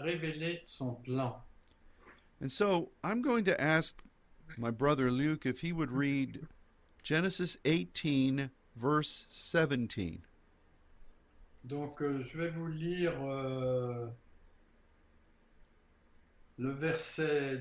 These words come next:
Speaker 1: dix-sept de Genèse, chapitre dix-huit. Donc, alors Dieu Yahweh dit, « Cacherai-je à Abraham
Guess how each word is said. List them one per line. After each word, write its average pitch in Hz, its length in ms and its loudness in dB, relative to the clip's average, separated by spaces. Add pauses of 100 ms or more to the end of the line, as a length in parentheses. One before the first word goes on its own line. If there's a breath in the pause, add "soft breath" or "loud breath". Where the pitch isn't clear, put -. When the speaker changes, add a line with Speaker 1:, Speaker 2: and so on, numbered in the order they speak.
Speaker 1:
dix-sept 202 760 -6 (240)
de 135 400 -2 (120)
Genèse, 170 880 -4
chapitre 175 600 -6
dix-huit. 131 680 -6 (1800)
Donc, 165 460 0
alors 233 520 2 (120)
Dieu 220 300 -6
Yahweh 190 760 -2 (240)
dit, « 175 340 -8 (100)
Cacherai-je 214 880 -6 (160)
à 139 320 -4
Abraham 165 640 -4